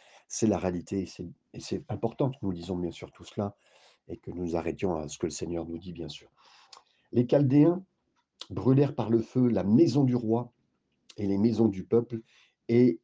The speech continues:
ils démolirent les murailles de Jérusalem. On en parle ici, c'est, c'est important, c'est fort.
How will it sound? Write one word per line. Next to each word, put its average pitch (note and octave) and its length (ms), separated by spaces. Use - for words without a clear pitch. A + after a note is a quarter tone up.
ils G#2 500
démolirent A2+ 680
les G2+ 120
murailles F#2+ 520
de G#2 160
Jérusalem. F2+ 380
On - 120
en - 100
parle A#2+ 280
ici, G2+ 240
c'est, - 180
c'est - 260
important, B2+ 480
c'est C3 160
fort. B2 360